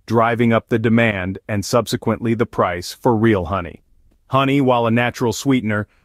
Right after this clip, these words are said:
might become a luxury item in the future, so consider stocking up. Well, there you have it, the nine foods that are expected to double in price in twenty twenty-four.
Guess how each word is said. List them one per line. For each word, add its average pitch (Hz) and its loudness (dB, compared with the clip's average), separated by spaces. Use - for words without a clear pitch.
might 143 0
become 135 0
a 127 2
luxury 127 2
item 113 2
in 113 2
the 110 0
future, 113 -2
so 143 0
consider 127 2
stocking 113 0
up. 92 -4
Well, 160 4
there 151 2
you 156 2
have 104 0
it, 85 -14
the 123 2
nine 156 2
foods 156 2
that 127 2
are 117 2
expected 139 0
to 117 0
double 135 2
in 117 2
price 135 0
in 120 0
twenty 131 -2
twenty-four. 113 -2